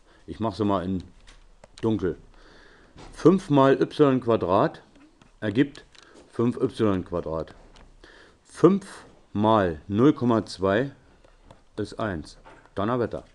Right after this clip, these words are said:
hat geklappt. Jetzt, wie macht man das? Ähm, ich mache jetzt mal in Blau weiter, ganz normal wie Tinte.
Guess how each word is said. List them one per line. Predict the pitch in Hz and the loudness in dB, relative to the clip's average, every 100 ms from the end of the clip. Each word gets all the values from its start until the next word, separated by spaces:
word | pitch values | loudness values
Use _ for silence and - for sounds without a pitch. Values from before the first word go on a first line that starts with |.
| _ | _
hat | - 85 | -12 -8
geklappt. | - 107 107 - - _ _ _ _ - - - - - - - | -8 -4 -4 -6 -12 _ _ _ _ -20 -20 -20 -20 -20 -20 -6
Jetzt, | - 135 - - - - - - - | 2 2 2 -18 -20 -20 -20 -18 -8
wie | 107 151 | 0 4
macht | 135 147 - - | 8 6 4 0
man | 110 92 73 | 2 2 -4
das? | 64 - - - - - - - - - | -10 -14 -18 -20 -20 -20 -20 -18 -14 -4
Ähm, | 110 113 113 113 98 - | 0 2 2 0 -4 -10
ich | 101 | -2
mache | 120 135 | 2 2
jetzt | 113 | 2
mal | 113 104 | 0 2
in | 85 | 2
Blau | 95 131 | 4 4
weiter, | 135 131 104 | 4 4 2
ganz | 98 - | 0 -2
normal | 92 107 107 | 0 2 2
wie | 92 | 0
Tinte. | 110 131 135 151 | 0 0 2 0